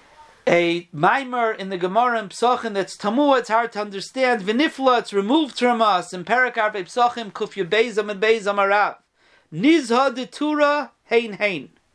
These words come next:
What's Nizha de Tura mean? Ra-, the Rashbam says, Lachash al Ashar. Certain type of, uh, um, things that you say, a Lachash, it's not magic, but it's some type of, uh,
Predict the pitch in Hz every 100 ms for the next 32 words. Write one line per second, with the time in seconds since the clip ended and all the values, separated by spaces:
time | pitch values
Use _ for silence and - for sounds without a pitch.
0 | _ _ _ _ - 151 - 185 196 175
1 | 156 131 - 147 131 123 120 170 202 _
2 | - - _ - 131 147 151 151 151 220
3 | 226 - 131 101 - 123 170 262 - 240
4 | 220 - 180 160 147 127 113 - - -
5 | _ - 160 208 208 185 160 135 123 127
6 | 123 117 117 113 - _ _ _ _ _
7 | _ _ _ - 123 113 113 - 233 220
8 | 160 151 135 160 196 190 147 180 196 180
9 | 147 - - _ _ _ _ - 151 117
10 | 143 190 160 143 - 135 131 - 151 143
11 | 123 131 117 120 123 117 113